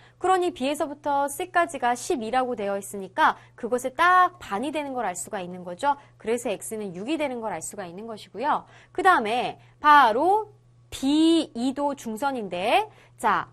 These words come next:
중선의 길이가 Y인데 이것을 이 대 일로 나눈다라고 그랬어요. 근데 일만큼이 삼이니까 이만큼은 육이잖아요. 그럼 Y는 육하고 삼을 합한 얼마?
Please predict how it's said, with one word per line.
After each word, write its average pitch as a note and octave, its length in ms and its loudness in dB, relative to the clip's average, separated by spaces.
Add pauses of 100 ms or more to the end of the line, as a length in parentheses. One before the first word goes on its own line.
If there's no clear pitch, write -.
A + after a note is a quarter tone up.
(120)
중선의 F4+ 500 0
길이가 B3+ 340 0
Y인데 G3 640 0 (140)
이것을 B3 540 -2
이 A3 240 -8
대 C4+ 140 2
일로 E4+ 360 -4
나눈다라고 G3+ 560 -6
그랬어요. F3+ 380 -12
근데 G3 140 -8
일만큼이 G4 720 -2
삼이니까 C#4+ 800 -6 (260)
이만큼은 C#4 680 -4
육이잖아요. G#3+ 720 -6 (220)
그럼 F4 260 2
Y는 G#3+ 680 0
육하고 B3+ 480 -2
삼을 D#4 340 -4
합한 D#4+ 500 -2
얼마? G#3+ 420 -2